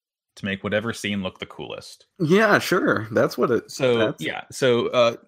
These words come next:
Speaker 1: Curse of Dragon destroys Ryukishin. Um, Kaiba puts out Sword Stalker that looks
Speaker 2: the
Speaker 1: like
Speaker 2: play I would expect from a duelist of your caliber.
Speaker 1: He's like, "I know you'll attack all out now." So he's, like, already, you know,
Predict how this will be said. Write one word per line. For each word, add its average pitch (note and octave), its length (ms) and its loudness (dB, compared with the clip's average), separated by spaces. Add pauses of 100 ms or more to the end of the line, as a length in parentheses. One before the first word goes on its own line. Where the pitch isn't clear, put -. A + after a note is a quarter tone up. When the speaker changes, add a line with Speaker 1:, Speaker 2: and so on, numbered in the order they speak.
(280)
Speaker 1:
Curse F#3 220 2
of E3 80 -2
Dragon C#3 280 4
destroys A#2+ 380 -2
Ryukishin. G2 680 -4 (480)
Um, F2 540 -6 (640)
Kaiba D3+ 220 2
puts D#3+ 160 -2
out D#3 160 4
Sword A#2 400 -2
Stalker D3+ 340 2
that A#2+ 160 2
looks A2 260 -6
Speaker 2:
the - 60 4
Speaker 1:
like A#2+ 100 2
Speaker 2:
play C#3+ 340 6
I G#2+ 80 2
would G#2+ 160 2
expect - 420 0
from A#2+ 180 -2
a G#2 60 0
duelist A2+ 500 2
of G2 140 -8
your A2+ 120 0
caliber. F#2+ 680 -2 (320)
Speaker 1:
He's C#3+ 160 -2
like, B2 120 2
"I B2+ 120 4
know B2 160 4
you'll A#2 180 4
attack G#2+ 380 2
all F#2 180 4
out F2+ 220 0
now." D#2 400 -8 (400)
So - 240 -8
he's, F#2 120 -2
like, F#2 160 -6
already, F#2+ 400 -4
you G2+ 80 -10
know, F2 140 -8